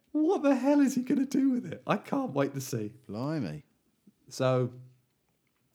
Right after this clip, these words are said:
Speaker 1: in the hands of Baz Luhrmann, anything can be, you know, anything can be great.
Speaker 2: It's normally fairly spectacular, isn't it?
Speaker 1: Yeah.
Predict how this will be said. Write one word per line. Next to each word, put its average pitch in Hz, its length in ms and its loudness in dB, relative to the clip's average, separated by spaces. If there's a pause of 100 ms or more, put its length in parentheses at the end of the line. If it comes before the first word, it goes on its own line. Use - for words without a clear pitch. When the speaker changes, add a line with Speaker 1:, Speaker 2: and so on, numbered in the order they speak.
(120)
Speaker 1:
in 135 140 -2
the 139 80 2
hands 151 300 0
of 104 80 -10
Baz 120 240 -2
Luhrmann, 110 460 -2 (100)
anything 131 420 -2
can 110 180 -10
be, 107 300 -6
you 123 120 -6
know, 104 220 -8 (400)
anything 120 340 -6
can 101 120 -12
be 98 120 -12
great. 104 320 -10 (260)
Speaker 2:
It's - 180 -16
normally 101 300 -2
fairly 85 320 -4
spectacular, 82 880 -8
isn't 95 260 -8
it? 82 120 -8 (560)
Speaker 1:
Yeah. 113 400 -4